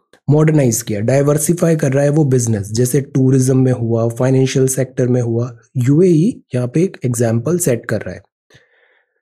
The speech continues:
The need to reopen आंगनवाड़ी, ये सिलेबस के हिसाब से बहुत इंपॉर्टेंट टॉपिक है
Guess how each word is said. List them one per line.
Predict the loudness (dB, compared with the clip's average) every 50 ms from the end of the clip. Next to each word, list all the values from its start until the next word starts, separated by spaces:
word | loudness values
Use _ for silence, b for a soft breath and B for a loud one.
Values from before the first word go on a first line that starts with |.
| _ _ 0
The | 2 2 4
need | 4 4 4 2 2 0 2
to | 2 4
reopen | 4 4 4 4 2 2 0 0 0 0
आंगनवाड़ी, | 0 0 0 0 0 -2 -4 -6 -10 -14 -16 -18 -14 _ -2
ये | 0 2 2
सिलेबस | 2 2 0 2 2 2 2 0 0
के | 0 -2 -2
हिसाब | 0 0 -2 -4
से | -2 -2 -2
बहुत | -2 0 0 -2 -2 0 0
इंपॉर्टेंट | 0 0 0 0 0 0 0 0 0
टॉपिक | -2 -2 -2 -4 -4 -4 -4
है | -6 -6 -6